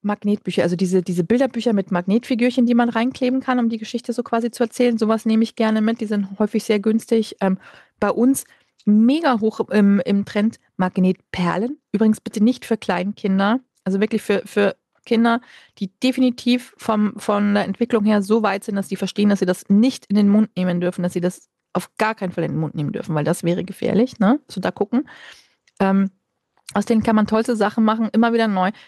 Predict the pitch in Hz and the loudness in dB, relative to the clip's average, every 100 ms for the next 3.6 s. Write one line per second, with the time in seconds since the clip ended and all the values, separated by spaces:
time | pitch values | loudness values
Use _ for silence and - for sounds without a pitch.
0 | - - 226 220 226 226 - 180 196 202 | -16 -4 -2 0 0 0 -2 -2 -2 -4
1 | 196 - 190 190 196 196 214 233 - - | -4 -4 -4 -2 0 0 0 -2 -6 -6
2 | 202 233 233 190 185 165 208 214 269 302 | -2 0 0 -2 -2 -4 -4 -2 -2 -2
3 | - - - _ 208 208 | -10 -20 -20 _ 0 2